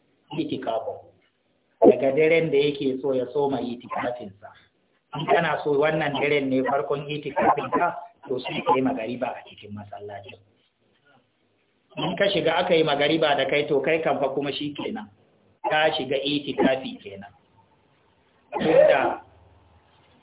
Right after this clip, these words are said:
daga asuba ta yi kuma sai ka yi suhur. Sai ka ci gaba da yin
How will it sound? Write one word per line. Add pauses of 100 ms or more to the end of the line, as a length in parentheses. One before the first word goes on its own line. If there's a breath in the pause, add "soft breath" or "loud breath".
(1400)
daga
asuba
ta
yi
kuma
sai
ka
yi
suhur. (1500)
Sai
ka
ci
gaba
da
yin